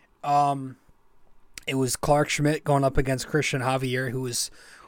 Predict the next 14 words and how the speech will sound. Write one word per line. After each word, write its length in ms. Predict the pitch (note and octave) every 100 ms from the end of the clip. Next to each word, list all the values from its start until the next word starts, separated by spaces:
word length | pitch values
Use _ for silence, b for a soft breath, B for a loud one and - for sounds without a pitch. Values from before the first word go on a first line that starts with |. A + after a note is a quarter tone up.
| B
one 140 | C#3
of 60 | C3+
the 60 | C3
guys 320 | C3+ C3 -
who 80 | B2+
combined 580 | C3+ B2 B2 B2 A#2+
for 100 | -
that 160 | B2+ A#2+
no-hitter 440 | B2+ B2 A#2 A#2+
last 320 | A#2 C3 C#3 -
season 260 | A#2 B2
against 320 | A#2 A#2 A2
the 100 | -
Yankees. 520 | A#2 A2+ - B2 -